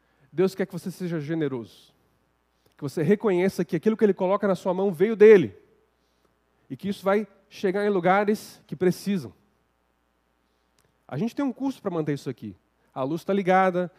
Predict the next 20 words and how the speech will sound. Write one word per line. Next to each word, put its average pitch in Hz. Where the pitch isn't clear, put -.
temos 143
um 151
telão 165
aqui, 180
tem 147
ar-condicionado, 160
tem 160
uma 165
localização, 165
tem 175
um 175
prédio 175
que -
tem 170
manutenção, 165
tem 160
obreiros 160
à 147
sua 156
disposição, 160